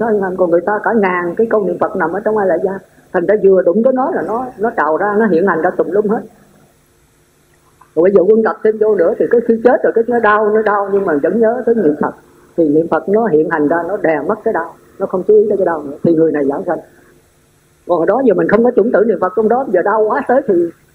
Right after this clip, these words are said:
A Di Đà Phật, A Di Đà Phật, mình nó đâu có hiện hành, có chủng tử đâu mà hiện hành. Hồi xưa giờ không có niệm Phật mà niệm Phật biết bao nhiêu mà không có nhất niệm.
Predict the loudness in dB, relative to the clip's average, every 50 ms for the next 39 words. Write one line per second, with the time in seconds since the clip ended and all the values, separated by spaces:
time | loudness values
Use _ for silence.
0 | _ _ _ _ -4 -4 -2 0 2 2 2 2 0 -2 -4 -4 -2 0 0 2
1 | 2 2 2 0 0 0 0 2 2 2 2 2 2 2 2 2 0 0 0 0
2 | 0 0 0 0 0 -2 -2 0 0 0 2 2 2 2 2 0 0 0 -2 -2
3 | -4 -6 -10 _ _ _ _ _ _ _ -4 -2 0 2 2 2 4 4 2 2
4 | 2 0 0 0 2 2 2 0 0 -2 -4 -4 -2 -2 0 0 2 2 2 0
5 | 0 -2 -2 -2 -2 0 0 2 2 4 4 4 2 0 -2 -2 -2 -2 -2 -2
6 | 0 0 0 2 2 2 2 0 0 0 0 0 0 0